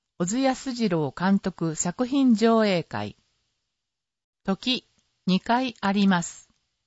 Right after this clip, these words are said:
丸一、九月一日日曜、午前の部。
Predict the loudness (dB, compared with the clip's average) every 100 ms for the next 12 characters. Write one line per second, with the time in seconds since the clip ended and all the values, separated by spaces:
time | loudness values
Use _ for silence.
0 | _ _ _ _ -4 0 2 2 -2 -4
1 | -6 -6 -6 _ _ _ _ _ _ -2
2 | 0 0 -4 -4 -4 -2 -4 -6 -6 -6
3 | -6 -6 -2 -2 -2 0 0 0 -6 _
4 | _ _ _ -2 0 4 4 4 0 -4
5 | -8